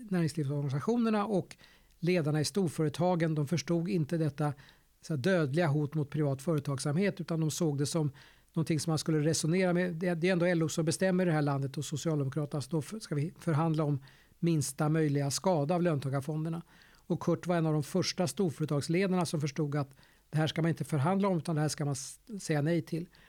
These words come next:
Så han var mycket drivande för den här löntagarfondsdemonstrationen som ägde rum fjärde oktober nittonhundraåttiotre. Och det var han som ringde Antonio. De hade ju då haft en mentorsrelation, kände varandra innan dess. Och så ringde han till Antonio och sa: "Vi ska ha en stor demonstration mot löntagarfonder och jag vill att du går med."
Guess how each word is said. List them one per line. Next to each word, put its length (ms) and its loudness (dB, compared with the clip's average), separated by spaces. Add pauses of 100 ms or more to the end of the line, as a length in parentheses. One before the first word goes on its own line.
(420)
Så 120 -4
han 180 2
var 200 2
mycket 340 0
drivande 540 2
för 180 0
den 160 0
här 120 2
löntagarfondsdemonstrationen 1400 -2
som 160 -2
ägde 200 0
rum 220 2
fjärde 280 -2
oktober 320 -2
nittonhundraåttiotre. 800 -2 (340)
Och 260 -4
det 60 2
var 60 4
han 160 2
som 160 2
ringde 280 2
Antonio. 380 0
De 160 2
hade 160 2
ju 60 2
då 140 2
haft 260 0
en 160 2 (680)
mentorsrelation, 1120 0
kände 240 0
varandra 240 0
innan 180 -2
dess. 300 0
Och 120 -4
så 100 0
ringde 220 2
han 240 -2
till 160 -6
Antonio 420 0
och 80 0
sa: 180 -2
"Vi 100 0
ska 140 -2
ha 20 2
en 60 2
stor 220 -2
demonstration 480 0
mot 140 0
löntagarfonder 720 0
och 60 2
jag 100 -2
vill 120 0
att 80 -4
du 140 -2
går 120 2
med." 180 2